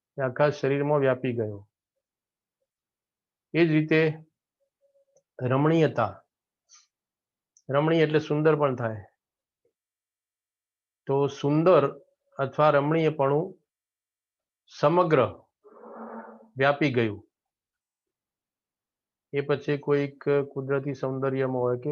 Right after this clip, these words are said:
કોઈ પણ જગ્યાએ હોય, પણ સમગ્રપણું બતાવવા માટે આ તા પ્રત્યય શબ્દના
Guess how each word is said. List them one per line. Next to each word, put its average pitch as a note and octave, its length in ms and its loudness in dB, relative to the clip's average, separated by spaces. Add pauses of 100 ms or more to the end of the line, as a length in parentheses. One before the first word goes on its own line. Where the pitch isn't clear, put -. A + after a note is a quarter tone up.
કોઈ C#3+ 200 -2
પણ A#2 160 -2
જગ્યાએ A2+ 340 -10
હોય, G#2+ 160 -16 (1700)
પણ C3 240 -2
સમગ્રપણું F3 760 2
બતાવવા D3 380 4
માટે C#3+ 240 0 (1500)
આ C3+ 120 0 (160)
તા D#3 240 4
પ્રત્યય C#3 500 2 (840)
શબ્દના C#3+ 500 0